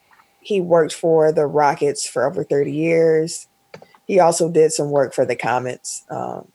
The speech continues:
as well. He posted on his Facebook page a image that looked like Joe Biden's campaign, you know,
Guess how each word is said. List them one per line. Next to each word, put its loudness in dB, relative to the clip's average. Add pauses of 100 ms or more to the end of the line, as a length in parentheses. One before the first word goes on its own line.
(140)
as -12
well. -6 (460)
He 2
posted 6
on 2
his 2
Facebook 2 (640)
page 0 (1500)
a 4 (100)
image 2
that 4
looked 2
like 2
Joe 4
Biden's 0
campaign, -2
you -2
know, -2